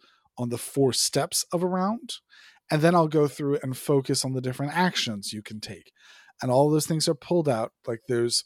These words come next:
a lot of space taken up for each action. It means that the rule book gets to be pretty long, but it's long at the expense of being able to easily find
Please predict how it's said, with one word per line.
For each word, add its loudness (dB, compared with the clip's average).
a -2
lot 2
of 2
space 4
taken 0
up -2
for -8
each -6
action. -6
It -18
means 0
that 0
the -2
rule -2
book 0
gets -2
to -16
be -4
pretty 0
long, -4
but 2
it's 2
long 6
at -4
the -2
expense -4
of -6
being -4
able -4
to -14
easily -2
find -4